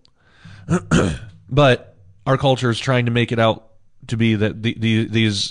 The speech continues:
this is just a mental disorder, because when you look at these pictures, you know, you just, and you can do this for yourselves. Type in understanding in, in Prime, and this is the first thing that comes up.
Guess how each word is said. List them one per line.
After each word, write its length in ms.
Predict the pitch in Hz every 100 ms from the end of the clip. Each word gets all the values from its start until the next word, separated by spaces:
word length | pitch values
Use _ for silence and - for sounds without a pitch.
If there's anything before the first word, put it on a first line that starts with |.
| -
this 220 | 113 104
is 60 | 110
just 220 | 110 -
a 40 |
mental 260 | 113 120 107
disorder, 440 | 98 - 95 95 -
because 360 | 107 120 101
when 140 | 120 117
you 100 | 120
look 140 | 123
at 80 | 117
these 160 | 113
pictures, 580 | - 165 - 113 113 - - - - - - - - _
you 80 | -
know, 100 | 120
you 140 | 117 123
just, 300 | 131 - - -
and 160 | 139
you 80 | 156
can 120 | 170
do 120 | 160 160
this 160 | 156
for 100 | 160
yourselves. 460 | 151 143 151 107 -
Type 240 | 120 123
in 100 | 131
understanding 800 | 131 131 131 127 127 110 98 98 127 -
in, 240 | 110 110
in 400 | - 113 107 110
Prime, 440 | - 127 113 104 - - - - - - -
and 400 | 120 113 110 110 - _ _ _
this 180 | 131 127
is 100 | 113
the 100 | 110
first 520 | - - 165 170 -
thing 180 | 160 151
that 140 | 139
comes 280 | - 127 120
up. 260 | 107 98